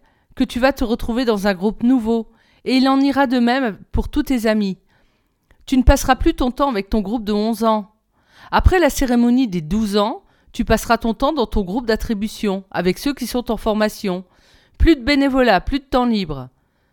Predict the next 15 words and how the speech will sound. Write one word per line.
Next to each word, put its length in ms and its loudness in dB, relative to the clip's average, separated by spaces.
Par 160 -2
conséquent, 500 -4
tes 240 -4
amis 340 -2
ne 140 -4
seront 320 -6
plus 240 -6
aussi 220 -6
proches 260 -4
de 100 -6
toi. » 460 -6
Jonas 400 0
secoua 360 -4
la 140 -4
tête. « 480 -10